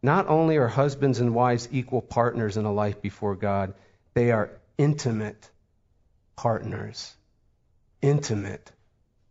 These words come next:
friends in life before God, unlike any other relationship in human relationships.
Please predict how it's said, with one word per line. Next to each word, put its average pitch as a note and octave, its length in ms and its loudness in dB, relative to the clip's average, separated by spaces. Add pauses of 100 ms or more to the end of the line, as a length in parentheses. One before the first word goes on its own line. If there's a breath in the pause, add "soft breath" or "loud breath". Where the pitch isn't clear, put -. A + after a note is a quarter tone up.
(200)
friends G#2 640 -8 (800)
in A2 220 -2
life G2+ 480 -4 (600)
before A2 460 -4
God, G2+ 560 -2 (600)
unlike A2+ 520 0 (200)
any A#2+ 460 0 (380)
other A2 460 -4 (100)
relationship G#2 1080 -6 (1600)
in G#2+ 140 -2
human G#2 340 0
relationships. A2 800 -12